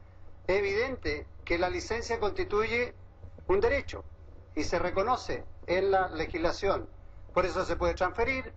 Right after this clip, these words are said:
por eso se puede arrendar, en fin. ¿Dónde está la discusión y lo que nosotros hemos querido clarificar en este debate? Que, y por eso es tan importante la temporalidad, presidente, fijarle un plazo, independiente los años que sea,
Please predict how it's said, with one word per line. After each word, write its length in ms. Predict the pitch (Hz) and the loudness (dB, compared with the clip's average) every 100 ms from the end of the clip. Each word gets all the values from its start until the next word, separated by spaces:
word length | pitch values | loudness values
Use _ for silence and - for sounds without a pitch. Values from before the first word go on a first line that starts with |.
| - - | -14 -2
por 100 | 175 | 0
eso 200 | 180 165 | 2 0
se 120 | 160 170 | -2 2
puede 160 | 180 | 4
arrendar, 580 | 185 208 226 254 247 - - - - | 4 2 4 4 2 -4 -14 -8 0
en 160 | 185 | 0
fin. 220 | - 151 - - - - - - - - - - | 2 2 0 -4 -10 -12 -14 -14 -4 -2 0 2
¿Dónde 280 | 247 277 | 2 2
está 400 | 254 240 233 247 - - - | 0 0 -2 -4 -10 -10 0
la 120 | 185 | 2
discusión 460 | 185 180 156 208 220 | 2 -4 -2 -2 0
y 80 | |
lo 120 | 208 180 | 0 0
que 100 | 180 | 0
nosotros 380 | 165 185 196 | 0 0 2
hemos 160 | 196 - | 2 2
querido 420 | 185 180 185 180 | 2 2 2 2
clarificar 640 | 151 151 - 147 180 175 - | 0 -2 -4 -2 0 0 -2
en 140 | 143 147 | -8 -6
este 180 | - 131 | -6 -6
debate? 280 | 110 101 - - - - - - - - - - - | -6 -8 -12 -16 -16 -16 -16 -16 -14 -16 -16 -16 -4
Que, 360 | 185 180 190 - - - | 0 0 -2 -10 -10 -4
y 60 | |
por 140 | 160 190 | 0 0
eso 180 | 226 254 | 0 -4
es 60 | |
tan 140 | 226 214 | -4 -2
importante 540 | 196 190 208 208 208 | -2 0 0 -2 0
la 140 | 180 | 0
temporalidad, 680 | 175 160 165 156 147 180 196 | 0 -2 0 0 0 0 0
presidente, 420 | 135 - 104 104 - - - - | -2 -6 -10 -10 -12 -14 -14 -12
fijarle 460 | - 143 214 247 202 | -8 -4 -2 -2 -2
un 80 | - | -2
plazo, 420 | - 101 - - - | -2 -6 -8 -12 -8
independiente 720 | 165 214 214 508 - 233 233 - - | -4 -2 0 0 0 -2 -4 -10 -4
los 240 | 175 185 220 | 0 0 0
años 240 | 220 190 | -2 -4
que 100 | 160 | -6
sea, 320 | - 127 - | -8 -10 -10